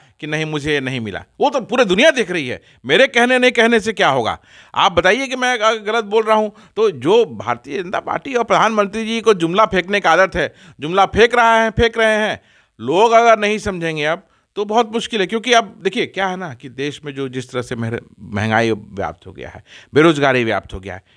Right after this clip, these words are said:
इससे लोगों को निजात बहुत ज़रूरी है और लोग ये समझ रहे हैं। लेकिन मंदिर मुद्दा, मस्जिद मुद्दा ला करके आपसी लड़ाई लगवाने का काम ये लोग कर रहे हैं,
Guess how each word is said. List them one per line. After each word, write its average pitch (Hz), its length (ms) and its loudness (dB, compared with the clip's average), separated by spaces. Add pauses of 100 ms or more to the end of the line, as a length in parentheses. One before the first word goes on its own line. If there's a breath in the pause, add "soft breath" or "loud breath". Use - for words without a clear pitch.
(120)
इससे 202 260 -12
लोगों 165 240 -6
को 165 120 -8
निजात 113 320 -4
बहुत 92 280 -10
ज़रूरी 90 280 -8
है 98 60 -12
और 143 180 -8
लोग 185 200 -4
ये 202 100 -6
समझ 165 400 -6
रहे 135 220 -4
हैं। 120 400 -2 (380 loud breath)
लेकिन 185 500 -4 (600)
मंदिर 131 340 -8
मुद्दा, 123 440 -8 (580)
मस्जिद 123 340 -4
मुद्दा 123 360 -6 (340 soft breath)
ला 113 140 0
करके 117 340 -8 (100)
आपसी 170 420 -8 (460)
लड़ाई 101 260 -4
लगवाने 90 380 -10
का - 120 -20
काम - 240 -20
ये - 100 -20
लोग - 160 -20
कर - 60 -20
रहे - 160 -20
हैं, - 80 -20